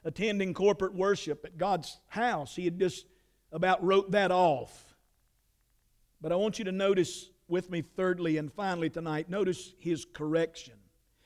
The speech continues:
His conclusion, truly God is good, but then his observation clouds his conclusion. He, he's, he's churning all this over in his life, but now notice his correction.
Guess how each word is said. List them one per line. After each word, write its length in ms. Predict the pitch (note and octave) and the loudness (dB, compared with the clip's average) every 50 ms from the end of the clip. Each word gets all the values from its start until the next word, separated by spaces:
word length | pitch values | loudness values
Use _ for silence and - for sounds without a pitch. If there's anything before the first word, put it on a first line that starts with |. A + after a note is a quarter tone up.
| _ _ | _ _
His 180 | - B3 C#4 - | -2 -2 -2 0
conclusion, 960 | - A#3 A3 G3+ - - A#3 D4 D#4 E4 E4 D4+ B3 C#3+ E3+ F3+ F#3+ B3+ D4 - - | 0 -2 -2 -2 -2 -2 -2 0 2 4 4 2 2 2 0 -2 -2 -2 -8 -10 -6
truly 260 | - C4 C#4 B3+ B3 | -4 -2 0 0 0
God 320 | F#3+ F3+ G#3 G#3 G#3 G3 | 4 4 4 4 6 6
is 220 | F#3+ F#3 D#3+ - - D3 | 4 4 2 0 -8 -8
good, 480 | C#3+ G3 G3 F3+ E3+ D#3+ D#3+ F#3+ - - - _ _ _ _ _ _ _ | 0 4 6 6 6 6 2 0 0 -4 -10 _ _ _ _ _ _ _
but 160 | - G3+ A3 - | -4 -4 0 2
then 160 | C#4 D4 C#4+ | 2 4 4
his 220 | B3 B3+ B3 G3 | 6 6 4 4
observation 1080 | - - C#4+ C#4+ A#3 F#3+ - A#3 A3+ F#3 A3 C4 D4+ D#4 C#4+ - - - F#3 F#3+ G#3+ - | 6 8 8 8 8 6 4 4 6 8 10 8 8 8 6 2 0 -2 -2 -2 -4 -6
clouds 680 | - - A3+ B3+ D4 D4 D4+ C#4 C4 A#3+ A3 G3 F3 - | -4 2 6 8 8 10 10 10 10 8 8 4 0 -4
his 240 | D#3+ A3+ A#3 G3+ - | -2 0 0 0 -2
conclusion. 800 | - A3 G#3+ G#3 - G3 A#3+ D4 D4 D4 C4+ A#3+ D3+ F3 E3 D#3+ | -2 -2 -4 -2 0 2 2 4 4 2 0 0 0 -2 0 0
He, 180 | F#3+ G3 - - - - - _ _ | -2 -4 -6 -8 -12 -20 -20 _ _
he's, 440 | - G#3+ G#3 - - - - - _ _ | -4 -4 -4 -4 -6 -12 -20 -20 _ _
he's 200 | - F3+ F#3 - | -8 -6 -6 -6
churning 580 | - - - - - D#4 D#4+ D#4 D4+ C#4+ B3 A#3 | -8 -10 -8 -2 2 4 6 6 6 4 4 6
all 220 | A3+ G#3 G3+ G3+ | 6 8 8 8
this 200 | G3 G3+ F#3 - | 6 6 4 4
over 520 | G#3+ A3+ A3+ A3+ G#3+ E3 D#3 D#3 D3 D3+ F#3+ | 6 6 8 8 6 4 0 -2 -2 -2 -2
in 160 | G#3 G3+ F#3+ | -4 -4 -2
his 320 | F#3+ F3 E3 B2 - - - E3+ | -2 -2 -4 -4 -10 -16 -14 -8
life, 420 | F3 G#3+ C4 B3 G3+ F3+ E3 D3+ - - _ _ _ _ _ _ - | -4 -2 0 0 2 2 2 0 -2 -6 _ _ _ _ _ _ -6
but 160 | F3 F#3 - G#3+ | -6 -4 -2 2
now 240 | A#3 B3 C4+ B3 | 2 4 6 6
notice 640 | A3+ G#3+ G#3+ A3+ B3 B3+ A#3 G#3 F#3+ - - - - - | 4 4 4 6 6 6 8 8 6 6 4 -8 -8 -6
his 240 | F#3+ A#3 G#3+ - | -4 -4 -4 -4
correction. 720 | - - F#3+ F#3 G3 A3+ A3+ A3 A3+ - - - C#3+ A2+ | -4 -2 0 2 4 4 4 4 0 -6 -12 -12 -12 -12